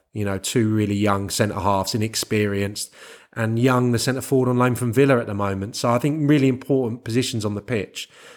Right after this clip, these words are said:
They haven't got any depth, really. And at the moment, they're having to call upon really young guys to, to try and get them s-, some points. So it's gonna be a big job for someone.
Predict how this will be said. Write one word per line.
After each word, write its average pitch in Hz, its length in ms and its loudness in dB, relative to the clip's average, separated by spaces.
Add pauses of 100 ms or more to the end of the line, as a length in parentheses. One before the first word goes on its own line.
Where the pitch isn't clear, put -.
(120)
They 127 100 -8
haven't 147 240 0
got 110 200 -2
any 101 180 -4
depth, - 520 -2
really. 101 280 -2
And 113 80 -2
at 107 60 -6
the 117 60 -2
moment, 113 360 2
they're 104 100 -2
having 101 260 -2
to - 120 -6
call 104 220 -6
upon 101 320 -6
really 104 300 0
young 101 280 -2
guys 95 380 -4
to, 95 220 -8 (760)
to - 80 -10
try 113 240 2
and 110 80 0
get - 120 -2
them 107 100 -6
s-, 104 200 -8
some 107 220 -4
points. 117 420 0
So 107 400 0 (160)
it's 135 140 -2
gonna 156 160 4
be 147 100 6
a 143 60 6
big 147 240 0
job 131 180 4
for 131 80 -2
someone. 127 640 2